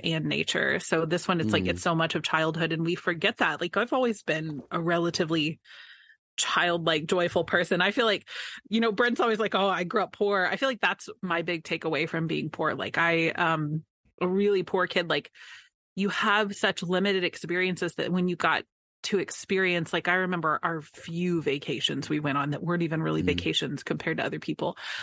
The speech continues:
Speaker 1: Like, everything was wondrous to me and, um, and joyful and interesting and fascinating. I still feel that way. Like, show me something
Speaker 2: Mm.
Speaker 1: new and I'm gonna be like, "That's fucking cool."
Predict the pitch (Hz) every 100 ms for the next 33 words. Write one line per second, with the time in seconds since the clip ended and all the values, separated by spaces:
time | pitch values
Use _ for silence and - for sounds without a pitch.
0 | - 202 - 233 226 233 220 190 170 165
1 | 170 175 175 170 - - - 175 156 151
2 | - 170 160 156 - - - - - 180
3 | 165 160 - 185 196 202 202 208 190 175
4 | - 202 226 202 - 185 156 160 233 185
5 | - 202 175 160 160 - 226 - - 254
6 | 311 415 302 123 135 151 180 208 - 226
7 | 220 233 269 233 226 202 196 - 208 247
8 | 240 196 185 190 196 202 196 180 165 -
9 | 143 - - 190 214 220 302 294